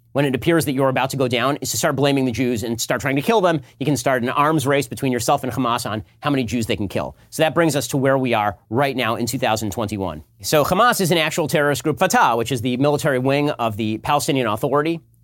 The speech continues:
is a terrorist group as well, and Islamic Jihad. So you have three terrorist groups. And again, Israel has no interest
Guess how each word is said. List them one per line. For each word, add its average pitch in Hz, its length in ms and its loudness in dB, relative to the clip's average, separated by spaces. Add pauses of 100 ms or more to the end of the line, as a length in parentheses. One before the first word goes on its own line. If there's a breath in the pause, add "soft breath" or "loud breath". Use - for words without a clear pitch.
(320)
is 160 160 2
a 151 80 4
terrorist 139 320 0
group 123 140 -2
as 123 80 -2
well, 165 180 4
and 143 100 0
Islamic 151 300 2
Jihad. 113 260 -4
So - 60 0
you 139 40 0
have 131 60 -6
three 269 180 2
terrorist 147 400 2
groups. 110 280 -4
And 165 160 2
again, 165 320 2
Israel 180 260 2
has 127 200 -2
no 147 680 2
interest - 600 -8